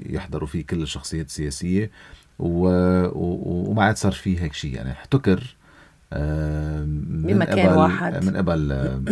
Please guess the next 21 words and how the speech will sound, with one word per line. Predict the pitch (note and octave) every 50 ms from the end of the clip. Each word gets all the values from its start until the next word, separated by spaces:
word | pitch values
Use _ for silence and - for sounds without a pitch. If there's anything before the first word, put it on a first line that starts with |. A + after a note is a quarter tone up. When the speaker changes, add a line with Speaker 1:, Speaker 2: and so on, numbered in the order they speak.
| - - - - - -
Speaker 1:
يعني | - - - E3+ B2 A2+ A2+ G#2+ G2+ - -
حركة | - - - G2 E2 D#2 - - - -
حزب | - D2 C2+ D2+
الله | E2 E2 D2+
أو | - D#2+ D#2+
ما | D#2+ D#2 D#2
يلف | D2+ D#2 F2+ - - -
بهذا | E2 D2 F2+ D#2 C2+ - C2+
ال-، | B1 B1 B1 - - - - G1+ - - - - _ - - - - _ _ _ -
بهذا | D2+ F2 F#2+ C2+
الخط. | A#1+ - - - - - - - - - - - _ _ _ _
فاليوم | _ - - F2 E2+ E2+ F2 F2 E2+ E2 E2 E2 D#2+ D#2+ D#2 D#2 D2+ C2+ - - _ _ _ D#2+ D#2+ D#2+ F2 F#2+ A#2+ C#3 C#3 B2+ B2 B2 C3+ - - - - _ _ _ _ _
يعني | E2+ E2+ E2 D2 D2+ D#2 D#2 D#2 D#2 D2+ - -
من | C#2 F2 F#2 F#2+ F#2+
ال-، | F2+ F2 F2 D#2 -
من | - F#2 F2+
ال-، | E2+ E2+ E2 D#2+ D#2 -
خلينا | - G2 F#2 F#2
نقول | G2 G#2 G2
من | F2+ E2+
الاستحى | E2+ - F#2 - - - B2 - - - D#2+ D#2 E2+